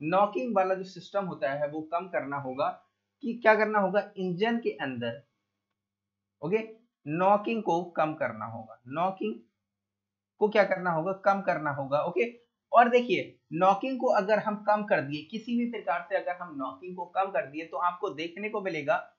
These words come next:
उस इंजन की ना केवल ऊर्जा दक्षता बढ़ेगी बल्कि उसकी आयु भी बढ़ जाएगी। ओके, उस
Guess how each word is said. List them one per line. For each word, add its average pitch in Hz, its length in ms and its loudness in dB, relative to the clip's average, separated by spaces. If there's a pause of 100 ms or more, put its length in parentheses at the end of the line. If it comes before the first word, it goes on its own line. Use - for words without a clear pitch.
(160)
उस 240 360 -4
इंजन 202 440 0
की 160 500 -4 (120)
ना 226 220 4
केवल 214 500 2
ऊर्जा 202 320 0
दक्षता 175 480 -2
बढ़ेगी 135 540 -6
बल्कि 202 400 0
उसकी 202 500 -8
आयु 160 300 -2
भी 139 200 -4
बढ़ 113 160 0
जाएगी। 110 480 -12 (200)
ओके, 226 160 0 (580)
उस 240 240 -2